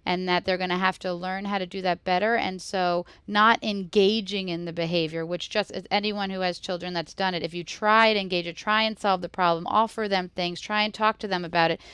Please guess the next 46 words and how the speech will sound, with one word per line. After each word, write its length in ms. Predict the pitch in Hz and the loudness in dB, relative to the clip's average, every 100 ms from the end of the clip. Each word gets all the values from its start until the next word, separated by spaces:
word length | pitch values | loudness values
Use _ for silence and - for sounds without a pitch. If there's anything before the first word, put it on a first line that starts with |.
| - | -8
it 100 | - | -6
just 180 | 226 214 | -4 -2
escalates 640 | 185 170 - 160 151 - - | -2 -4 -4 -2 -2 -6 -10
it. 180 | - _ - - - | -10 _ -20 -20 -4
And 160 | 196 190 | -4 -2
so 320 | 196 185 175 - _ | 0 0 -2 -10 _
having 460 | - 226 220 226 220 | 2 4 6 2 0
them 180 | 214 | 0
try 240 | 208 220 196 | 0 0 0
and 160 | 175 | 0
work 240 | 175 220 - | -2 -2 0
it 80 | 226 | 0
out 180 | 226 | 2
on 180 | 208 202 | 0 -2
their 140 | 196 185 | -4 -4
own 280 | 180 175 | -4 -4
and 100 | 175 | -6
coming 300 | 175 180 170 | -4 -4 -4
back 280 | 165 190 202 | 2 4 2
to 120 | - 202 | -2 -6
you 180 | 185 | -6
once 320 | 175 170 175 - | -6 -6 -8 -8
they've 420 | 180 165 160 160 - - - _ | -2 0 0 -4 -10 -20 -20 _
been 160 | 185 180 | -4 -2
able 240 | 170 170 | -2 -4
to 80 | 165 | -6
calm 500 | - 185 170 160 160 | -4 0 2 0 -2
is 200 | - 170 | -8 -8
really 340 | 185 226 208 180 | -4 -2 0 0
effective 540 | 175 180 160 - 165 | 0 -2 -2 -4 -6
in 140 | 160 | -4
them 240 | 160 160 165 | -4 -4 -6
learning 680 | 165 175 170 151 147 156 - - - _ _ | -6 -6 -4 -4 -4 -6 -12 -20 -20 _ _
how 240 | - 165 | 0 0
to 80 | 160 | 0
more 320 | 170 185 180 170 | -2 2 2 2
effectively 600 | - 160 - 156 156 151 | -2 -4 -4 -8 -8 -8
communicate 720 | - 165 160 147 - 147 - | -8 -6 -6 -6 -6 -8 -8
their 280 | - 147 165 - _ | -8 -8 -8 -14 _
wants 280 | - 151 147 | -8 -8 -6
and 100 | 156 | -10
needs. 200 | 117 - | -10 -14
But 140 | - | -6
that, 200 | 262 247 | -2 -2
again, 320 | 247 240 220 202 | 0 2 4 4
that's 220 | 196 | 0